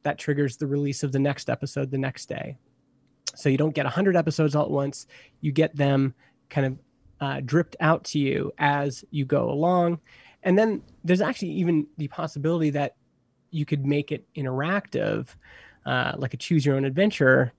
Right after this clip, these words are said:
style show. 'Cause when they get to the end, you could say, "Well, if,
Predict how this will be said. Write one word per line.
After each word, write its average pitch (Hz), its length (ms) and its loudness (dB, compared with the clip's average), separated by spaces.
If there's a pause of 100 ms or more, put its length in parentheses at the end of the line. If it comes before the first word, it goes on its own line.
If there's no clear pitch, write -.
(140)
style 131 680 4
show. 131 400 -2
'Cause 156 200 -6
when 156 100 4
they 151 80 2
get 151 120 -8
to 160 80 -8
the 151 160 -4
end, 151 400 2
you 147 140 -8
could 151 140 -2
say, 151 120 0
"Well, 165 320 2 (440)
if, 160 200 -2